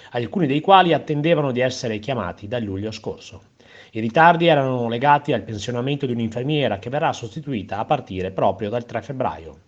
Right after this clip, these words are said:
Gli utenti in lista, dice l'ulss, saranno chiamati in questi giorni e sarà dato loro un appuntamento nelle sedute programmate. In questo modo si conta di poter somministrare la prima dose di vaccino anti-T B E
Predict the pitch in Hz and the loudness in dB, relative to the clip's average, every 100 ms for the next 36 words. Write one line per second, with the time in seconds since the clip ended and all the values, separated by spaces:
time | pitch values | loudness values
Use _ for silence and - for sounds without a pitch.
0 | _ _ _ _ - - 120 120 117 107 | _ _ _ _ -20 -8 -6 -2 -4 -2
1 | 113 120 156 175 - 120 104 98 107 123 | -2 0 0 0 2 2 0 -8 -6 0
2 | 160 151 - 131 - 139 156 127 156 160 | 0 0 -2 -6 -2 -2 -2 0 2 2
3 | 156 147 139 165 131 107 95 92 98 - | 0 -4 -4 -4 0 0 -2 -4 -6 -6
4 | 110 110 117 131 160 185 156 135 - 135 | -4 -2 -2 2 4 4 0 -4 -6 -2
5 | 165 113 107 120 127 113 117 107 - 127 | -2 -2 -6 -6 -6 -4 -4 -4 -4 -2
6 | 139 139 82 - 82 - _ - - - | -2 -4 -8 -12 -20 -20 _ -20 -20 -14
7 | 123 113 95 123 180 139 127 147 147 160 | -8 -6 -2 6 8 8 2 -2 0 2
8 | 165 143 127 113 135 - 117 120 110 - | 0 -2 -4 -4 -6 -6 -6 -6 -6 0
9 | 156 165 147 101 - 175 135 120 127 135 | 2 4 2 -2 0 0 0 0 -2 -4
10 | 139 139 - 113 117 117 107 113 120 131 | -6 -6 -6 -6 -4 -2 -4 -6 -10 -6
11 | 123 95 95 | -4 -2 -4